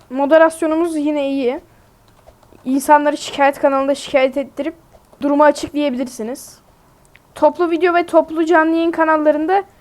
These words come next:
e, izleyicilerle birlikte canlı yayın ve video çekeceğiz. Havalı rollerimiz var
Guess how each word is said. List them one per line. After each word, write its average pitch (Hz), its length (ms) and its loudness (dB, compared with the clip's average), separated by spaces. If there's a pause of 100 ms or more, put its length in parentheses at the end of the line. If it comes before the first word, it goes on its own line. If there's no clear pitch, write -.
(460)
e, 240 680 0
izleyicilerle 302 760 2
birlikte 285 360 -4
canlı 277 320 0
yayın 320 260 -2
ve 370 140 2
video 277 220 -2
çekeceğiz. 220 600 -10 (400)
Havalı 311 500 4
rollerimiz 320 600 2
var 269 220 4